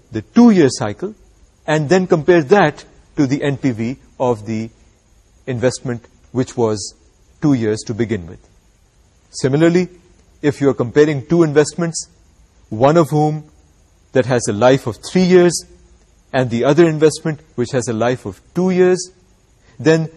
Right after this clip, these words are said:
the least common multiple for these two lives is six years. So you would have to repeat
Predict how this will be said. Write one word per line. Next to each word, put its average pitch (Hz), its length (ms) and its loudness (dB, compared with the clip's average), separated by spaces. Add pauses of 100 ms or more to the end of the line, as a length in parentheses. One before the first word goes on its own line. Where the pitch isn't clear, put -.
(100)
the 139 100 2
least 202 500 -4 (160)
common 139 380 0
multiple 160 500 -2 (1300)
for 131 200 -2
these 143 240 -2
two 131 120 -4
lives 131 480 -4 (360)
is - 380 -6 (480)
six - 440 -2
years. - 440 -10 (560)
So - 160 -2
you 147 180 0
would 160 160 2
have 208 320 0
to 175 60 -4
repeat 123 680 -4